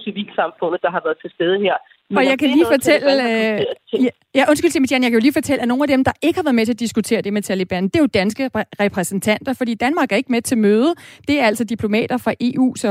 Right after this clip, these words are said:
Speaker 2: så man kan jo sige, på den måde er vi jo så en del af det, men vores udenrigsminister Jeppe Kofod har jo ligesom slået fast, at han synes, det er meget vigtigt, at man ikke anerkender Taliban, øh, at der skal lægges maksimal pres,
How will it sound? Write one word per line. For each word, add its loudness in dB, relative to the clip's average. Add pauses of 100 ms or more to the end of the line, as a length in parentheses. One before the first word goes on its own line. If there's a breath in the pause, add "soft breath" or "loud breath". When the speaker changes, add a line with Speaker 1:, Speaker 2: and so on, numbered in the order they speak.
(160)
Speaker 2:
så -8
man -4
kan -6
jo -4
sige, -6
på -6
den 2
måde 2
er -2
vi -4
jo -2
så 2
en 0
del 0
af 0
det, -2
men 0 (240 loud breath)
vores 0
udenrigsminister 2
Jeppe -2
Kofod -2
har -4
jo 4
ligesom 0
slået -2
fast, -4
at 0 (640 soft breath)
han 0
synes, 0
det 0
er -4
meget -2
vigtigt, -2
at -2
man 2
ikke -4
anerkender -2
Taliban, 0
øh, -2
at -4
der -4
skal -6
lægges -6
maksimal -2
pres, -2